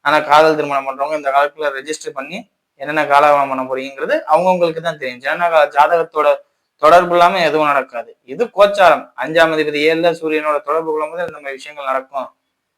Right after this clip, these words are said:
இதனால் நான் கோர்ட்டு வாசலுக்கு போறேன் அப்படிங்கிற விஷயங்கள் நடக்கும். So, அதெல்லாம் கொஞ்சம் பாத்துக்கோங்க. சரிங்களா? அடுத்தது, அஸ்த நட்சத்திரக்காரர்கள். அஸ்த நட்சத்திரக்காரர்களை பொறுத்தவரையும், திருமணம் ஆகாதவர்களாக இருக்கும் பட்சத்தில் நண்பர்களிடமும்,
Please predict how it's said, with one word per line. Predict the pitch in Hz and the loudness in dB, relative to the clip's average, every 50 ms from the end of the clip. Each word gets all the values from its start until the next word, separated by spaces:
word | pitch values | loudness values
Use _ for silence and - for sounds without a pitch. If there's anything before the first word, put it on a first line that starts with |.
| _ _ | _ _
இதனால் | - 151 165 170 190 185 185 190 190 180 - 156 | -4 -2 -2 0 0 2 2 2 2 0 -2 -2
நான் | 156 151 147 151 | -2 -2 0 0
கோர்ட்டு | 151 160 160 160 | 0 0 0 2
வாசலுக்கு | 160 151 143 143 143 135 135 - | 2 2 2 0 -4 -12 -6 -2
போறேன் | 139 139 139 | 0 2 2
அப்படிங்கிற | 135 127 139 147 139 135 131 | 2 0 -2 -6 -6 -4 -4
விஷயங்கள் | 127 131 - 139 135 135 135 127 | -6 -6 -8 -14 -16 -14 -12 -12
நடக்கும். | 131 120 117 - _ 123 120 _ _ _ _ _ _ _ _ _ _ _ _ _ - | -10 -10 -10 -12 _ -20 -20 _ _ _ _ _ _ _ _ _ _ _ _ _ -4
So, | - 220 254 - 156 | 0 0 2 2 2
அதெல்லாம் | 151 151 151 165 160 151 | 2 2 2 0 0 -2
கொஞ்சம் | 139 135 131 131 | -4 -6 -6 -6
பாத்துக்கோங்க. | 131 117 - 120 117 117 113 113 - _ _ - | -6 -6 -8 -10 -16 -18 -20 -20 -20 _ _ -10
சரிங்களா? | 139 139 143 147 156 147 139 - - - _ _ _ _ _ _ _ 139 | -8 -8 -4 0 0 0 0 -2 -6 -16 _ _ _ _ _ _ _ -2
அடுத்தது, | 143 160 156 - 143 131 131 117 - - - _ _ _ _ 135 | -2 0 0 -2 -4 -4 -6 -10 -16 -20 -20 _ _ _ _ 0
அஸ்த | 143 147 - - 220 202 | 0 2 2 4 4 4
நட்சத்திரக்காரர்கள். | 185 160 147 151 - 135 127 117 - 120 117 113 113 110 107 - _ - 127 | 4 2 -2 -4 -4 -4 -4 -2 -2 -4 -4 -4 -6 -10 -14 -16 _ -2 -2
அஸ்த | 143 143 - - 208 208 | -2 0 0 2 2 2
நட்சத்திரக்காரர்களை | 196 185 - 180 165 165 165 156 151 151 151 147 151 151 147 151 147 139 143 | 2 0 -2 -6 -4 -2 -2 -2 2 2 2 4 4 2 0 -4 -6 -6 -6
பொறுத்தவரையும், | 139 139 - 147 147 143 127 123 - _ _ | -8 -8 -4 -4 -4 -4 -6 -8 -12 _ _
திருமணம் | - 165 180 185 190 185 180 170 165 151 156 | -4 -4 -2 0 0 0 0 2 2 2 4
ஆகாதவர்களாக | 156 160 165 156 160 160 156 151 156 156 151 151 151 | 4 4 4 4 4 2 2 2 4 4 4 4 4
இருக்கும் | 143 139 _ _ 135 131 131 | 2 -2 _ _ -12 -10 -10
பட்சத்தில் | 131 - - 127 - - 123 113 107 _ _ _ _ _ _ _ _ _ _ _ _ _ _ 127 131 135 139 139 | -10 -10 -14 -16 -14 -12 -12 -12 -12 _ _ _ _ _ _ _ _ _ _ _ _ _ _ -16 -14 -10 -4 -2
நண்பர்களிடமும், | 151 160 175 190 196 196 196 190 175 170 160 151 147 139 143 139 120 | 0 0 0 2 2 2 4 4 4 4 4 2 2 0 -2 -4 -10